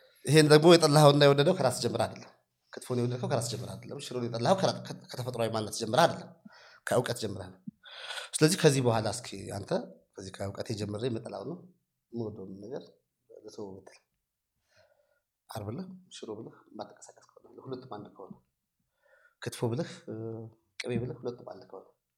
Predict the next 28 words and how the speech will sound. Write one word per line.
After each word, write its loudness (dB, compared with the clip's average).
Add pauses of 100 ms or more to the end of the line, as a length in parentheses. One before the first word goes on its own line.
(840)
ጦርነት -2
ብለህ -10
ሰላም -6
ብለህ -12
ሁለቱም -12
አንድ -12
ከሆነ፣ -20
እውቀት -18
ነው -18 (1000)
ጭነውብኝ -6
ነው -6
እንጂ -8 (840)
የራሴ -2
አይደለም። -8 (640)
ጦርነት -2
ነው -2
የጠላሁት፣ 0 (220)
ሰላምን 0
የወደድኩት -4
ከራሴ -4
ተፈጥሯዊ -14
ማንነት -20
ጀምሬ -20
አይደለም። -20 (1160)
ሲጫንብኝ፣ -4
ሲጫንብኝ፣ -6 (100)
ሲጫንብኝ -8 (800)
ገብቶ 2